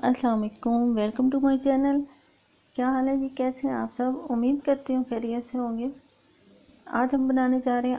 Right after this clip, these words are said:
आलू और बैंगन की सब्ज़ी, जो कि बहुत ही मज़ेदार बनती है। बिल्कुल सिंपल से मसाले हम इसमें यूज़ करेंगे,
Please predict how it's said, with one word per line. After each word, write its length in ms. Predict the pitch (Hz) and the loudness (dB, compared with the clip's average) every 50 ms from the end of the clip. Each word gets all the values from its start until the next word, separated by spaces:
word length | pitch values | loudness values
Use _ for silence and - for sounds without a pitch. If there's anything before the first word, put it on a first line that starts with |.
| - | -2
आलू 280 | 202 202 214 220 240 254 | -2 -2 -2 0 0 0
और 120 | 262 247 226 | 0 -2 -2
बैंगन 340 | 226 226 220 220 220 233 240 | -2 -4 -4 -2 -2 -2 -2
की 140 | 240 247 | -2 -4
सब्ज़ी, 420 | 240 - - 226 220 - - 247 254 254 254 - - _ _ _ _ _ _ _ _ _ _ _ _ _ _ _ _ _ _ _ _ _ | -6 -4 -6 -6 -6 -6 -6 -6 -6 -6 -6 -12 -20 _ _ _ _ _ _ _ _ _ _ _ _ _ _ _ _ _ _ _ _ _
जो 260 | - 220 - - 233 240 | -12 -10 -6 -4 -4 -4
कि 120 | 233 - 269 254 - - | -4 -4 -6 -6 -4 -4
बहुत 340 | 226 226 226 240 254 254 | -4 -2 0 0 0 0
ही 40 | 269 269 | 0 0
मज़ेदार 560 | 262 254 247 240 240 233 220 202 208 214 240 | 2 0 0 -2 -2 -2 -2 -2 0 -2 -2
बनती 400 | 240 233 240 240 233 - 240 240 | -2 -2 -4 -4 -4 -4 -4 -4
है। 140 | 233 233 277 285 285 - - _ _ _ _ _ _ _ _ - | -2 -2 -2 -4 -6 -8 -16 _ _ _ _ _ _ _ _ -2
बिल्कुल 320 | 233 262 269 262 294 294 285 | 0 0 2 2 2 2 2
सिंपल 360 | - 269 262 262 269 294 294 | 4 4 4 4 4 2 4
से 80 | 294 277 | 4 4
मसाले 380 | 269 277 269 269 247 240 247 | 2 2 2 2 2 4 4
हम 180 | 262 262 254 262 | 4 4 4 4
इसमें 240 | 262 254 262 254 262 | 2 2 2 0 2
यूज़ 260 | 247 247 247 240 - | 2 0 -2 -4 -2
करेंगे, 400 | - 247 247 247 247 247 247 254 | -2 0 0 2 0 2 0 0